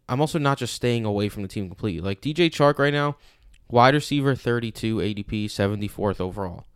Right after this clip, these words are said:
Wide receiver thirty-two A D P is really not bad for D J Chark. People forget he is a physical specimen, very big, very fast. And his sophomore season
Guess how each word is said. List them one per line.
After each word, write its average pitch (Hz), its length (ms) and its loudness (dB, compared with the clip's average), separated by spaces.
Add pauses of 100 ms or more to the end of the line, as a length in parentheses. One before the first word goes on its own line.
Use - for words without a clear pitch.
(600)
Wide 147 220 8
receiver 214 300 2
thirty-two 165 520 2
A 135 120 0
D 127 120 -2
P 127 400 -4 (360)
is 113 220 -4
really 131 320 0
not 113 360 -2
bad 95 260 -2
for - 100 -12
D 101 160 -8
J 92 160 -8
Chark. - 300 -12 (100)
People 147 240 -6
forget 131 440 0 (360)
he 127 180 -2
is 120 140 -2
a 110 300 0
physical 123 360 -4
specimen, 110 640 -2
very 113 300 0
big, 104 380 -2
very 110 420 -2
fast. 101 480 -2 (480)
And 147 300 4 (200)
his 113 160 -4
sophomore 151 440 2
season 131 480 -4